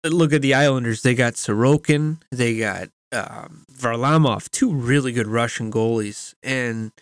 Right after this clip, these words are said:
if the Rangers might wanna consider bringing another experienced backup in because they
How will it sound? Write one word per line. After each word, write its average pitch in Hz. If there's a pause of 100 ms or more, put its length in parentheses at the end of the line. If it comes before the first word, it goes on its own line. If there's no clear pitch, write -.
(720)
if 131 (180)
the 151
Rangers 180
might 160
wanna 143
consider 135
bringing 127
another 120
experienced 117
backup 117
in 107
because 110
they 123